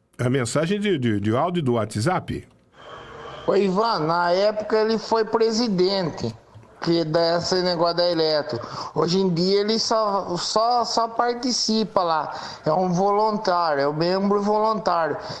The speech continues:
Speaker 2: Quem tá de presidente é o José Geraldo,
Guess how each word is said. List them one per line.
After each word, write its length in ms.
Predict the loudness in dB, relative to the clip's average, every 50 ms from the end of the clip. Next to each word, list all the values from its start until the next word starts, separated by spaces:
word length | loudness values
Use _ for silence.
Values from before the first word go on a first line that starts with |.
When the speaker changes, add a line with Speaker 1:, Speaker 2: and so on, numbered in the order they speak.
| -14 -6 -2
Speaker 2:
Quem 220 | -2 0 0 -2 -2
tá 220 | 0 0 0 0
de 100 | 0 -2
presidente 640 | -2 0 0 0 0 0 0 0 0 2 2 2 2 2
é 40 |
o 60 | 2 2
José 380 | 2 0 2 2 0 0 2 2
Geraldo, 640 | 2 2 2 2 2 2 2 2 2 0 0 -2